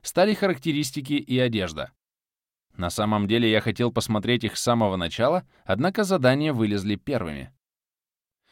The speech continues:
Открыв свойства, я ткнул в первый попавшийся мне предмет и вывел его свойства перед глазами.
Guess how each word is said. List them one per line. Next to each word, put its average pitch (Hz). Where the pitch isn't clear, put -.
Открыв -
свойства, 196
я 165
ткнул 185
в -
первый 202
попавшийся 147
мне 117
предмет 107
и 104
вывел 107
его 85
свойства 123
перед 135
глазами. 95